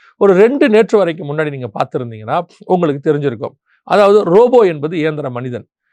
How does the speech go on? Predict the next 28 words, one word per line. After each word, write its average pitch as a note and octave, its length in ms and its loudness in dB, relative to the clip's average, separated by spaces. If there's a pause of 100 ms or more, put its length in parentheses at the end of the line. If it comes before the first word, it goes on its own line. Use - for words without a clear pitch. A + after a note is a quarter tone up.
(240)
ஏ G3 160 4
ஐ A#3+ 120 4
என்பது D#3+ 420 2
ஆர்டிஃபிஷியல் D#3 520 -4
இன்டெலிஜென்ஸ். A2 600 -12
இந்த E3+ 240 -2
இயந்திர A3 420 4
மனிதனுக்கு D3 540 -2
செயற்கை G#3+ 460 2
நுண்ணறிவை E3+ 600 -2 (220)
நினைக்கும் D3+ 440 -6
போது, D#3 340 -2 (260)
so - 300 -2 (120)
அது D3+ 200 0
ரெண்டும் A3+ 300 0
இணைந்ததாக E3+ 760 -2 (380)
ஒரு B3 340 4
அடுத்த F3 380 0
வெர்ஷன், F#3 460 0 (200)
அடுத்து F#3 380 -4
மனுஷன் E3+ 460 -4
வந்து G3+ 100 -4
மிஷினாக, F3 560 -4
அதே G3 260 0
நேரத்துல F#3 220 -2
அவன் D#3+ 320 -2
மனுஷனாகவும் D#3 540 -8
இருக்கணும். A2+ 260 -14